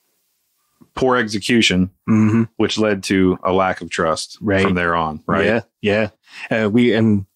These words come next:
Speaker 2: we mentioned already, I'm gonna kinda expla-, expand on that. Expand.
Speaker 1: Explain.
Speaker 2: <laughs> Explain. Expand on it more when we were talking about, like, how sometimes you need to s-, view things from a different perspective. Like, maybe your frustrations are valid, or maybe you're blowing this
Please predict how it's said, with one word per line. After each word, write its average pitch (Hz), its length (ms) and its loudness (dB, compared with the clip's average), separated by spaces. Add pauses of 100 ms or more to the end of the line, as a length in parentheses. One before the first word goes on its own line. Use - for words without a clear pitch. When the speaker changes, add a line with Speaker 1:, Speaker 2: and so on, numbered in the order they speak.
(340)
Speaker 2:
we 120 120 2
mentioned 117 680 2
already, 107 300 0
I'm 101 260 0
gonna 110 140 2
kinda 110 260 -2
expla-, 107 580 -2
expand 104 440 -2
on 101 140 -2
that. 98 260 -2
Expand. 95 560 -6 (340)
Speaker 1:
Explain. 190 560 0
Speaker 2:
<laughs> 139 60 0
Explain. 104 480 -2
Expand 120 580 0
on 107 160 2
it 107 100 0
more 107 360 2
when 113 220 0
we 113 80 4
were 110 80 2
talking - 300 -2
about, 107 220 2
like, 104 140 0
how 107 320 0 (500)
sometimes 123 500 0
you 120 60 4
need 110 280 2 (340)
to - 100 0
s-, 117 100 0
view 131 300 2
things 120 260 0
from 113 140 0
a 104 60 0
different 110 320 -4
perspective. 110 540 -2
Like, 151 160 0
maybe 160 220 0
your 180 120 2
frustrations 170 560 0
are 175 140 2
valid, 107 360 -2
or 113 120 0
maybe 139 280 2
you're 131 180 2
blowing 123 340 0
this 120 180 -2